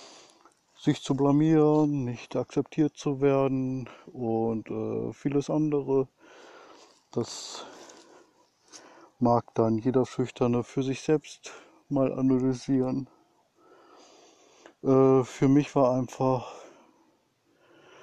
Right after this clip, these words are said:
ja gut, grundsätzlich mal, äh, schon, äh, die Angst, nicht akzeptiert zu werden oder dass meins halt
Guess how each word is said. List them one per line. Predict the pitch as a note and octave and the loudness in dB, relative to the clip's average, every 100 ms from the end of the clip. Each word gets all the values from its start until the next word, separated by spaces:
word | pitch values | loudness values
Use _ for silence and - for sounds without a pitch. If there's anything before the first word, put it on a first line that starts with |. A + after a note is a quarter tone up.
| - _ | -20 _
ja | A#2 A#2+ A#2+ | 0 2 0
gut, | - A#2 - - - | -2 -8 -8 -18 -10
grundsätzlich | - B2+ - C3+ - - C3 A#2+ | 0 0 4 2 2 2 2 2
mal, | A#2 A#2 A#2 A#2 - A2 G#2+ G#2+ G#2+ | 0 2 2 0 -4 -6 -6 -6 -10
äh, | - - | -16 -20
schon, | - - B2 B2 B2 C3 - _ _ _ - - - - - _ - | -8 6 8 8 6 -2 -12 _ _ _ -20 -20 -20 -20 -20 _ -6
äh, | B2 A2+ A2 | -2 0 -2
die | G2+ G#2+ | -4 -6
Angst, | A#2 A#2+ A2+ - | -6 -8 -10 -6
nicht | G#2+ A#2 | -6 -6
akzeptiert | A2 - G#2+ - A#2 | -10 -8 -8 -4 -4
zu | - B2 G#2 | 0 -2 0
werden | A2 A2 G#2+ | -2 -2 -2
oder | G2+ G2+ G#2 | -8 -8 -10
dass | - | -10
meins | G2+ G2 G#2 - | -10 -8 -10 -10
halt | - G#2 G#2 - | -8 -8 -8 -14